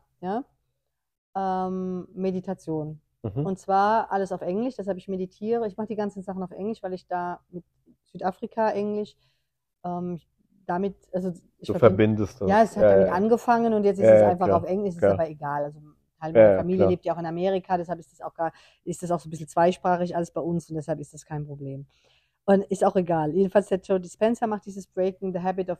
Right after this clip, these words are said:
Speaker 1: Being Yourself. Auf Deutsch, ja, dass du einfach mal das durchbrechen sollst, du selbst zu sein,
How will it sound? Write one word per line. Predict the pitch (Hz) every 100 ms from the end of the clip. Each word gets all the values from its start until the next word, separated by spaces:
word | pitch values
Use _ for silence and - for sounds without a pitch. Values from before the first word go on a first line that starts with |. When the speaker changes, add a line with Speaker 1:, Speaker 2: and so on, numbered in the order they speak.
| -
Speaker 1:
Being | 190 175
Yourself. | 160 - 165 240 - _ _ _ _ _ _ _
Auf | 196 185
Deutsch, | 185 185 208 202 - - _ _
ja, | 175 196 202 _ _ -
dass | 190 -
du | 208 202
einfach | 175 185 226 190
mal | 190 190 180 185
das | 170
durchbrechen | 185 - - 175 - 202 185
sollst, | 180 180 -
du | 160
selbst | 170 - -
zu | 214
sein, | 226 254